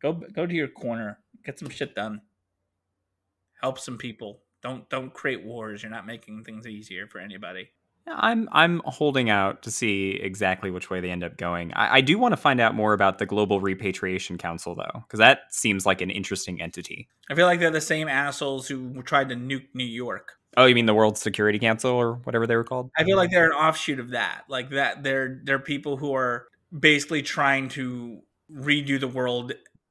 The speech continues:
Speaker 1: in the image that they want it to be in the most efficient way possible that's profitable to them.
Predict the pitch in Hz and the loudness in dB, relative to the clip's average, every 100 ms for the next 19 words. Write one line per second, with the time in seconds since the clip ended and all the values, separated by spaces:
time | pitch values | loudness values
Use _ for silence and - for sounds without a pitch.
0 | _ - 131 127 127 123 127 127 123 113 | _ -8 -6 -4 -6 -6 -6 -4 -6 -4
1 | 131 127 120 117 117 110 - 120 107 101 | -2 -2 -4 -4 -4 -4 -10 -10 -10 -8
2 | 113 107 107 107 - 117 - 117 113 92 | -8 -8 -8 -10 -12 -12 -12 -12 -8 -6
3 | 92 - 107 - 98 90 - 101 - 92 | -6 -8 -16 -8 -8 -8 -12 -18 -16 -16